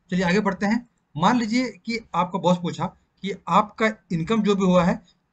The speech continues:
चार हज़ार से अधिक जितना भी इनकम हुआ है, मुझे उसका सम चाहिए, ठीक है। क्या करेंगे आप, अब तुम कर लेंगे मैन्युअली क्योंकि आपको पता नहीं है। फ्रेंड्स देखिए क्या ट्रिक है, तो यहाँ पे करेंगे equal to sum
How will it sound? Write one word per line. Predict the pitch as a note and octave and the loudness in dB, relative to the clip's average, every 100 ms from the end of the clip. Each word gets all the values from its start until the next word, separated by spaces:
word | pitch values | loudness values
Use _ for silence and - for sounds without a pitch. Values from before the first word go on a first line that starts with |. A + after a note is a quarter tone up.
| _ _ | _ _
चार | - F#3 A3+ | 2 4 4
हज़ार | G3+ G#3+ | 2 0
से | G#3+ A3 - | -2 -6 -8
अधिक | D#3+ G#3 | -2 -2
जितना | F3 F3+ G#3+ | 0 0 2
भी | G3+ | 2
इनकम | F3+ G3 | -2 0
हुआ | F#3 G3 | 0 0
है, | G#3+ _ _ | -4 _ _
मुझे | D3 D3+ | -4 0
उसका | G3+ D3+ A3 | 0 -2 -2
सम | G#3+ - G3+ F3+ | -2 2 2 2
चाहिए, | D3+ B2+ - _ _ _ _ _ | -2 -4 -10 _ _ _ _ _
ठीक | A3 A3 | 0 0
है। | C#4+ - _ - | -2 -8 _ -6
क्या | F3+ | -4
करेंगे | F#3 F#3+ G3 | 0 0 0
आप, | G#3+ - _ _ _ _ _ - | -2 -4 _ _ _ _ _ -16
अब | C3+ | -10
तुम | D#3+ C#3+ | -8 -6
कर | D#3 D3+ | -4 0
लेंगे | E3+ E3 F3 E3+ | 0 -2 -2 2
मैन्युअली | F3 G3+ G#3+ | 4 4 2
क्योंकि | F#3 E3+ | 0 -2
आपको | E3+ | -2
पता | - G3+ | -4 -2
नहीं | G#3 | 0
है। | G3 G#3 - _ _ _ | 0 -2 -14 _ _ _
फ्रेंड्स | F#3+ F3+ | -2 0
देखिए | F3 F#3+ | -2 -2
क्या | F#3 | -2
ट्रिक | F3 F3+ E3+ | -2 -2 -2
है, | E3 G#3+ | -2 -4
तो | - _ _ _ _ - | -10 _ _ _ _ -6
यहाँ | E3 A3 | 0 2
पे | A3+ | 0
करेंगे | G#3 F3 E3 G#3+ - _ _ _ _ _ _ _ _ _ _ | 0 -2 -2 -6 -8 _ _ _ _ _ _ _ _ _ _
equal | F#3+ F3+ A#3 B3+ A3 | -10 2 6 6 4
to | G3+ B3 - _ _ _ _ _ _ _ _ _ _ _ _ | 0 -2 -8 _ _ _ _ _ _ _ _ _ _ _ _
sum | - G3+ G3+ | -6 4 4